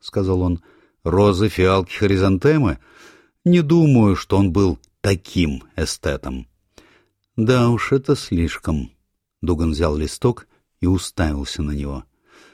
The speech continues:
«Подожди, взгляни ещё раз на вторую строчку». Она прочитала. «Пятилистником взрывается смертный приговор». Ничего не замечаешь в плане написания?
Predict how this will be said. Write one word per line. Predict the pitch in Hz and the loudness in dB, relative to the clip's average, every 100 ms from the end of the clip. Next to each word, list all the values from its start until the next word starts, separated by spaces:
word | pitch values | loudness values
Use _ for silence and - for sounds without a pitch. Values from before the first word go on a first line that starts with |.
| _ _ _ _ | _ _ _ _
«Подожди, | 110 98 117 104 117 | -2 2 2 2 2
взгляни | 95 82 95 110 147 | 2 2 2 4 4
ещё | 131 113 | 2 0
раз | 113 139 - | 2 0 0
на | 120 | -4
вторую | - 113 123 107 82 | 0 0 2 2 0
строчку». | 67 - 82 71 - - - _ _ _ _ | -2 -4 -4 -4 -8 -10 -12 _ _ _ _
Она | 73 80 | -6 -4
прочитала. | - 101 104 90 80 71 64 - _ _ _ _ _ | -2 -4 -4 -4 -2 -4 -8 -14 _ _ _ _ _
«Пятилистником | - 95 - 85 76 76 107 139 - 147 139 147 147 | -2 0 0 -2 -2 0 2 0 0 0 0 2 2
взрывается | 127 90 78 65 65 90 117 135 135 143 | 2 0 -2 -2 -2 0 2 0 0 -2
смертный | 135 - 76 78 104 107 - 113 107 | -2 -2 -2 0 0 -2 -2 0 0
приговор». | 95 87 98 98 95 76 71 - - _ _ _ _ _ _ _ - | 0 -2 0 0 0 -2 -4 -6 -12 _ _ _ _ _ _ _ -4
Ничего | 87 - 143 | -2 2 2
не | 156 | 2
замечаешь | 95 92 87 147 131 | 2 0 2 0 0
в | - - | -4 -6
плане | 92 82 78 | -2 0 0
написания? | 87 101 - 78 67 65 64 | -2 -4 -4 -4 -4 -8 -10